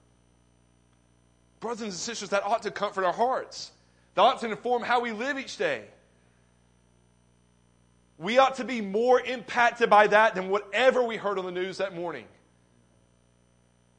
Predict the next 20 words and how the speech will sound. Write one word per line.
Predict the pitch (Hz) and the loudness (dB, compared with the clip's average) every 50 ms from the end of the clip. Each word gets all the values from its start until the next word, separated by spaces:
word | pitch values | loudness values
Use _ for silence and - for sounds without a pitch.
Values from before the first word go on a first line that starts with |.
| 127 131 | -20 -8
This | - 226 254 269 - | -4 -4 -4 -2 -4
is | 240 196 185 | -8 -2 0
what | 208 226 - | 0 0 2
matters. | 170 185 190 185 180 170 139 104 - - - - - - _ _ _ _ 123 127 123 | 2 2 2 2 2 0 -2 -6 -10 -14 -14 -14 -14 -16 _ _ _ _ -20 -14 -6
This | 160 233 262 240 - | -4 -2 -2 -2 -4
is | 247 - 233 208 | -8 -8 -2 2
ultimate | 233 240 240 240 - 214 214 220 | 4 4 4 2 0 -6 -4 -2
reality. | 202 196 196 196 196 185 180 185 170 139 - - - _ _ | 0 2 4 4 4 4 2 0 -4 -8 -8 -10 -20 _ _
Christ | _ - - 214 214 220 220 220 220 220 214 - - - | _ -6 2 4 8 10 10 10 8 6 4 0 -8 -6
is | 220 190 180 - | -6 -6 -6 -4
on | 196 202 202 196 175 | -2 -2 -2 -2 -2
his | 175 175 156 | -4 -8 -8
throne. | - - 196 196 190 170 147 131 - - _ _ _ _ | -6 -8 -6 -4 -4 -6 -6 -10 -14 -20 _ _ _ _
This | 220 247 247 | -8 -8 -8
is | 226 233 | -6 -2
how | 220 240 247 | 0 2 2
God | 226 208 233 240 233 - 202 | 2 2 2 0 0 0 -2
answers | 220 240 254 233 - 247 254 202 | -2 -2 -2 -4 -6 -8 -8 -8
our | - - 202 220 233 233 214 - - | -4 0 2 4 4 4 2 -2 -8
fears. | - 269 269 269 247 214 170 123 104 - - - - - | -6 -4 -4 -2 0 -2 -2 -4 -6 -10 -12 -12 -12 -16